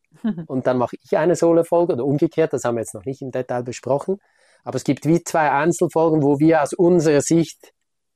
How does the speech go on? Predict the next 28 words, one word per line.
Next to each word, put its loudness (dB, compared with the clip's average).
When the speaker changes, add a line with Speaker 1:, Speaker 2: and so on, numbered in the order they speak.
Speaker 2:
darauf -2
blicken, 2
ähm, 0
auch 0
auf -4
das -4
Thema, 2
was -2
wir, -2
also -2
auf -2
die -6
Themen, 2
die 2
wir 4
jetzt 0
explizit -8
besprochen -2
haben. 0
Was -2
haben 0
wir 0
das -6
Gefühl, 0
was 0
sind -2
da -2
für, -2